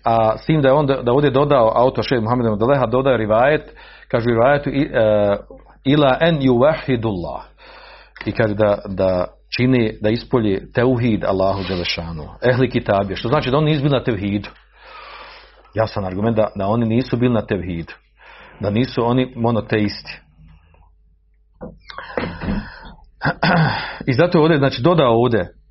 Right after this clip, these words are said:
šejh Muhammed ibn Abdeleha bi dodao ovaj rivat jer je jako bitan ovdje. Znači, da je, e, da u stvari, e, govori ovdje da je prvo u što se poziva, da prva stvar, najbitnija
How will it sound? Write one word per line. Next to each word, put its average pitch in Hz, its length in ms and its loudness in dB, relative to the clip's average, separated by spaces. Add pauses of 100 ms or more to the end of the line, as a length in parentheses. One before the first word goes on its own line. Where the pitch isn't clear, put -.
šejh 127 240 0
Muhammed 127 240 2
ibn 120 60 2
Abdeleha 135 320 2
bi 120 120 0
dodao 143 360 4
ovaj 127 200 4
rivat 131 320 2
jer 143 80 2
je 139 80 2
jako 143 280 2
bitan 117 360 -2
ovdje. 82 260 -10 (160)
Znači, 101 380 -4
da 110 100 2
je, 101 100 0
e, 95 60 -4 (560)
da 98 120 0
u 101 80 0
stvari, 120 360 2
e, - 40 -6 (560)
govori 117 360 2
ovdje 123 180 2
da 110 100 0
je 107 180 2 (120)
prvo 156 380 2
u 120 80 0
što 120 140 -6
se 110 140 -4 (100)
poziva, 127 560 0
da 95 160 -6
prva 147 480 0
stvar, 120 360 0
najbitnija 127 800 -2